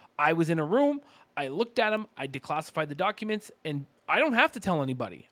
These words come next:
I don't have to write it down in a decree and read it from the Rose Garden. I don't have to do anything. I put my hands on the box." I didn't even put my hands on the box. I sat in the, the Oval Office and said, "You know what?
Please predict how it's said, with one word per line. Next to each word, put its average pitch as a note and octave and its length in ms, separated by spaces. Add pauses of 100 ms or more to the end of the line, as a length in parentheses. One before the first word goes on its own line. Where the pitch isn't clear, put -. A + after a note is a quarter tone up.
(100)
I D#3+ 140
don't G#3+ 140
have A3 260
to F3 160 (460)
write D#3+ 180
it D#3 140
down E3 220
in D#3 140
a D3+ 40
decree D3+ 540
and C#3+ 140
read D#3 160
it D#3 140
from D3 520 (160)
the D#3 100
Rose C#3+ 320
Garden. C3 480
I E3 140
don't B3+ 160
have C4 260
to G#3+ 60
do E3+ 160
anything. C3 320 (360)
I D3+ 120
put A#3+ 220
my A#3+ 140
hands G#3+ 300
on G3+ 100
the F#3 80
box." G#3 460
I B3 80
didn't D#4+ 140
even D4 120
put D#4+ 120
my A3+ 120
hands D#3+ 200
on D3+ 80
the C#3+ 60
box. C#3+ 280
I C#4+ 120
sat C4+ 280
in A3+ 100
the, F#3+ 180
the F#3+ 180
Oval C4 220
Office A3+ 300
and G3 120
said, F3 160
"You F#3 60
know A#3+ 120
what? A#3+ 240